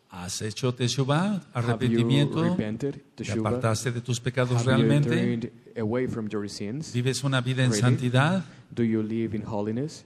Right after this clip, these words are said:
Speaker 1: ¿Haces caso a no llevarte con los apóstatas?
Speaker 2: Do you get along with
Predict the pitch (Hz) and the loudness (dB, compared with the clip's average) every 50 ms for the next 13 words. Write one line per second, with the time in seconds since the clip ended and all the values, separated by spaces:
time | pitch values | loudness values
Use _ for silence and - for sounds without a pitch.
0 | _ _ _ _ - - 107 110 110 - 147 135 123 - - - 135 135 123 - | _ _ _ _ -6 -4 -2 -2 0 0 0 -2 -2 -2 0 2 2 2 2 2
1 | - 131 127 131 131 127 127 127 131 127 127 117 - 117 113 110 117 117 113 123 | 2 2 2 4 2 2 0 -2 -4 -6 -6 -6 -6 -6 -4 -2 -2 -2 0 0
2 | 135 131 131 143 143 - 170 190 196 - - - - - - - 120 120 - - | 0 0 0 0 -2 0 0 0 0 -2 -4 -10 -14 -18 -18 -20 -20 -20 -20 -20
3 | _ _ _ _ _ _ - 127 - - 123 120 120 - _ _ - 117 120 117 | _ _ _ _ _ _ -20 -20 -20 -20 -20 -20 -20 -20 _ _ 0 4 4 4
4 | 110 113 113 113 113 117 113 113 110 113 117 117 117 107 117 113 110 107 | 6 4 2 2 0 -2 -2 -2 -2 -2 -4 -4 -4 -2 -2 -2 -2 -4